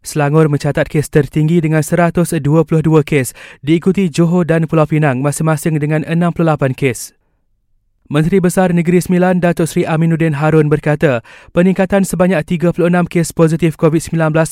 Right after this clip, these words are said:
bagi kluster pedas terkawal dan tidak melibatkan penularan luar. Justru katanya, rakyat di negeri itu dinasihat supaya tidak panik kerana kes di kawasan itu sentiasa dipantau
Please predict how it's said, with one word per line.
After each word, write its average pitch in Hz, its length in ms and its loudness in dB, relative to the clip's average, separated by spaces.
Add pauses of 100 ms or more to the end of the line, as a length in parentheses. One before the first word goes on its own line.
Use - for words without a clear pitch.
bagi 156 160 -2
kluster 156 400 -2
pedas 160 320 -2
terkawal 160 640 2 (240)
dan 170 160 0
tidak 165 320 -2
melibatkan 156 560 -2
penularan 151 560 0
luar. 151 400 0 (480)
Justru 151 480 0
katanya, 160 560 2
rakyat 147 320 -2
di 156 80 0
negeri 151 240 -2
itu 165 160 -2
dinasihat 151 480 0
supaya 180 400 0
tidak 156 240 -2
panik 156 400 0 (320)
kerana 180 240 2
kes 190 240 -2
di 180 80 -8
kawasan 180 400 2
itu 185 160 2
sentiasa 175 400 0
dipantau 147 640 0